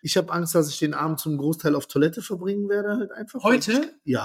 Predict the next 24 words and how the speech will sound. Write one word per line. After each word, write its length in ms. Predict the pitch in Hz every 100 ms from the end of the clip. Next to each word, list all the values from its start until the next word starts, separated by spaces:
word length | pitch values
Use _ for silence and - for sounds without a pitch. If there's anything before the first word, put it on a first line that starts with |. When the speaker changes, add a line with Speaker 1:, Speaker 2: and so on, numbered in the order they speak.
| 104
Speaker 1:
also 280 | 104 101 -
Speaker 2:
Warum 240 | 196 208
solltest 420 | 175 160 147 131
du? 80 | 135
Nein. 280 | 131 151 110 _
Speaker 1:
ja, 100 | -
schon 200 | 123 107
fünf 260 | 123 120
Liter 220 | 123 120 117
getrunken, 460 | 123 - 143 170
kommen 240 | - 135 127
noch 160 | 120
drei 280 | 117 127 123
nach, 200 | 120 165
da 120 | -
wird 160 | 123 120
der 80 | 131
Manuel 300 | 143 147 151
ein, 100 | 156
zweimal 320 | - 160 160
Pipi 240 | 160 170 131
machen 280 | 117 113
noch. 120 | 113 170
Speaker 2:
Ja, 280 | 160 135